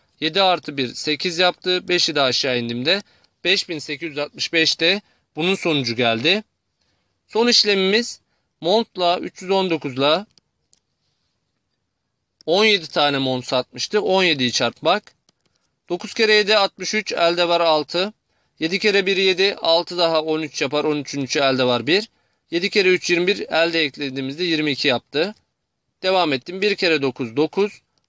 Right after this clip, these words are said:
Bir kere bir bir. Bir kere üç üç yaptı. Topladığımızda üçü aşağı indim. Dokuz artı üç on iki yapar. On ikinin ikisi elde var bir.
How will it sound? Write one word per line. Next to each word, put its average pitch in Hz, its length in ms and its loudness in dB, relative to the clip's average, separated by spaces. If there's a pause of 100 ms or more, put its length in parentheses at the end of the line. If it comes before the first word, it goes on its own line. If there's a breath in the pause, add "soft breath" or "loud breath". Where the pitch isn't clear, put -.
Bir 175 160 -4
kere 143 260 2
bir 120 220 -2
bir. 190 260 0 (300)
Bir 170 160 -2
kere 131 200 0
üç 165 240 0
üç 143 300 -4
yaptı. 180 400 -4 (340 soft breath)
Topladığımızda 165 840 0 (140)
üçü - 180 -2
aşağı 170 460 2
indim. 156 300 -4 (480)
Dokuz 170 260 -4
artı 170 340 0
üç 147 280 -8 (160)
on 151 140 -4
iki 175 200 -2
yapar. 170 240 2
On 165 100 2
ikinin 151 240 -2
ikisi 139 220 -4
elde 131 260 2
var 151 180 2
bir. 185 240 -2